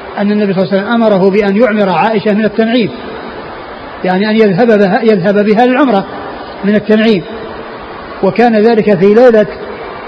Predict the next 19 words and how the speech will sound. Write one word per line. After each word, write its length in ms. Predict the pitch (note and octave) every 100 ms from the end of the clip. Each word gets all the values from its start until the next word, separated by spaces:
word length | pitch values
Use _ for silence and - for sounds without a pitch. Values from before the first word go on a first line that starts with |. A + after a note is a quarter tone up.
| - - - - - - - -
الرابع 340 | A3 A#3+ G#3+
عشر 400 | F3+ G#3 F3+ D3 - - - - - - - - - - G3
من 80 |
شهر 220 | E3+ G3 G3
ذي 80 |
الحجة، 400 | G3 G3 F3 E3+
لما 240 | D#3+ F#3+ G#3
نزلوا 380 | A3 G3+ G3 F#3
من 220 | F3+ F3
منى 320 | G3+ A#3+ C4 - - - - - - - - - - -
في 60 |
اليوم 260 | F#3 G#3 G3
الثالث 360 | - G3 F#3
عشر 340 | E3+ G3+ B3 D4 D#4+ - - - - - - - - - - - - -
وجاء 360 | F3 E3 G#3+ G3
الليل، 440 | F3+ A3+ C4+ C#4 F#4 - - - - - - - - - - - - - -
أمر 260 | B3+ A3+
عبد 240 | F#3 F#3+ G3+
الرحمن، 440 | F#3+ F#3 A3 B3